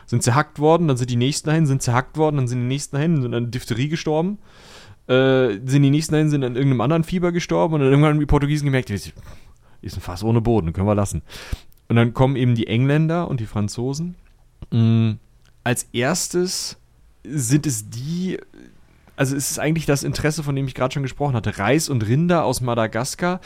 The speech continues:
um die Arbeiter auf Zuckerrohrplantagen, die Sklaven auf Zuckerrohrplantagen zu versorgen. Und irgendwann merken sie, "Warte mal, irgendwer baut doch diesen Reis an und dann hat,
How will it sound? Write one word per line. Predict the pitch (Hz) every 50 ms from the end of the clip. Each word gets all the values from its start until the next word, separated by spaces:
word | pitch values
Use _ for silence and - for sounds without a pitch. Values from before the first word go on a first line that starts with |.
| - - - - -
um | - 135 131
die | 127 135 -
Arbeiter | 107 127 135 131 139 139 131 139 110
auf | 113 -
Zuckerrohrplantagen, | - - 151 - 170 160 151 160 165 160 - 170 151 160 - 165 160 175 160
die | 139 120
Sklaven | - - - 113 110 123 147 143 143
auf | 135 123
Zuckerrohrplantagen | - - 147 156 143 147 151 156 160 - - 156 147 147 - 147 143 147 151 156
zu | 143 - 147
versorgen. | 151 156 143 151 156 165 156 147
Und | 131 131
irgendwann | 147 151 156 151 139 135
merken | 135 139 147 151
sie, | 135 151 139 - - - - - -
"Warte | - - - -
mal, | 92 -
irgendwer | - 113 139 165 147 110 98
baut | - - - - - 151
doch | -
diesen | - 113 101 104 98
Reis | 95 87 87 110 127 131 - -
an | - 131 160 190 165
und | 101 98 98
dann | - 104 107 104
hat, | 107 113 -